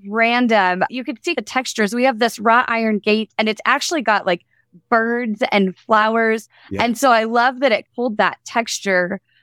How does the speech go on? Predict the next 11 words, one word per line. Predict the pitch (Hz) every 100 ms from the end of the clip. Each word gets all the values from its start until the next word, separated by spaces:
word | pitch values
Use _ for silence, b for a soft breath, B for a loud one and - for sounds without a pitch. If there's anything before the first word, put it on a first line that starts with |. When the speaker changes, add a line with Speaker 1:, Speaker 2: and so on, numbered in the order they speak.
| _ _
Speaker 1:
throughout. | 240 214 190 190 175 143 - 254 -
And | 226 226
then | 226 214 214 214
we | 240
also | 233 247 302
have | 233 214
this | 190 180
huge | - - 269 233 190 180 175 - b b b _
saguaro | - 220 202 196 208
cactus. | 208 190 254 294 - _ b b b - -
So | 220 - 247 220